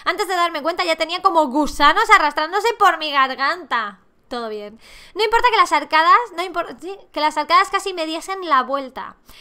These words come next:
Esos pequeños bastardos pasaban del tema. Estaban dispuestos a no salir. Me tambaleaba como un loco hasta que la vi. Una hierba verde.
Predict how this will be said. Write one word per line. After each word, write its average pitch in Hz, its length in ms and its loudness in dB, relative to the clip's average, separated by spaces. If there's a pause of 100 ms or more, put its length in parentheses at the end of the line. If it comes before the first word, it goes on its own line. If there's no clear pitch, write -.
(120)
Esos 381 220 -6
pequeños 381 340 -2
bastardos 349 460 2
pasaban 330 400 -2
del 247 180 -10
tema. 208 340 -16 (220)
Estaban 359 380 0
dispuestos 349 420 -8
a 339 100 0
no 320 160 -10
salir. 233 400 -6 (200)
Me 202 100 -6
tambaleaba 320 540 4
como 359 140 -4
un 339 100 -4
loco 349 160 0
hasta 339 260 -2
que 277 100 -10
la 220 140 -4
vi. 226 220 -12 (200)
Una 349 340 -6
hierba 240 400 -6
verde. 214 420 -14